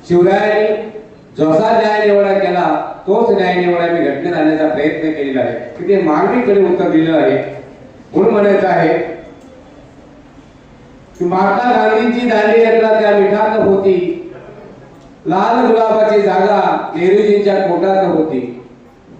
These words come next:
पण या भारताचं संविधान लिहिण्याची ताकद फक्त भीमरावाच्या दोन बोटात होती.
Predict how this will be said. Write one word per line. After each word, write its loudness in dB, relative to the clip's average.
पण -2
या 2
भारताचं 0
संविधान 2
लिहिण्याची 2
ताकद 0
फक्त -2
भीमरावाच्या 0
दोन 4
बोटात 0
होती. -4